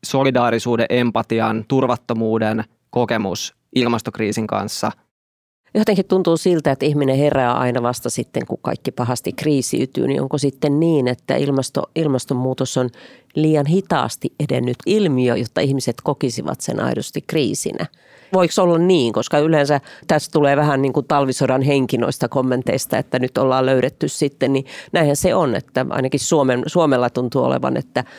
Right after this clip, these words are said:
Speaker 2: sit kaikki on yhtä mieltä, kun löytyy se tavallaan se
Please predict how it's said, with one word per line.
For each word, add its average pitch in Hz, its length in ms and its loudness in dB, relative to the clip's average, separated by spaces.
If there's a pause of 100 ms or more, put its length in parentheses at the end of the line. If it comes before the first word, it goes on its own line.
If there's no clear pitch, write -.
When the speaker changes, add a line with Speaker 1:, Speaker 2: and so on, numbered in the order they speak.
(180)
Speaker 2:
sit - 180 -2 (100)
kaikki 123 340 0
on 117 80 2
yhtä 127 220 -4
mieltä, 127 280 -2
kun 135 280 -4
löytyy 147 400 4
se 131 160 -2 (100)
tavallaan 120 520 0
se - 120 -6